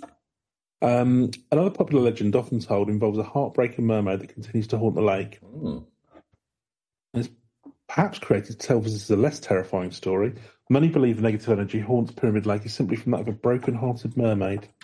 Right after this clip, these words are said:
Speaker 2: Oh.
Speaker 1: sometimes known as a spiteful mermaid.
Speaker 2: Mm.
Speaker 1: Pyramid Lake. Um, locals will tell you a mermaid married to one of the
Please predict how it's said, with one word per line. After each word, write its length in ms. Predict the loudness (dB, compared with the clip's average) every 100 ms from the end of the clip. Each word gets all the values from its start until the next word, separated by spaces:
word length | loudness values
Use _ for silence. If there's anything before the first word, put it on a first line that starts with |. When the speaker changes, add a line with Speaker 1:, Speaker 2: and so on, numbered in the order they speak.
| -10
Speaker 2:
Oh. 460 | -6 -6 -6 -8 -12 _ _
Speaker 1:
sometimes 380 | -2 0 2 2
known 100 | 2
as 100 | 2
a 40 | -2
spiteful 500 | -2 -2 -2 0 2
mermaid. 380 | 2 2 0 -6 -20 _ _ -20 _ -2
Speaker 2:
Mm. 520 | 0 0 0 -2 -6 -14 _ _ -20 -20 _ _ -2
Speaker 1:
Pyramid 260 | 2 2
Lake. 260 | 2 0 -4 -10 -2
Um, 160 | 4
locals 260 | 4 4 2
will 80 | 2
tell 180 | 4 4
you 100 | 4
a 40 |
mermaid 500 | 4 2 2 0 0
married 240 | 0 0 -2
to 80 | 0
one 140 | 0
of 80 | 4
the 280 | 2 2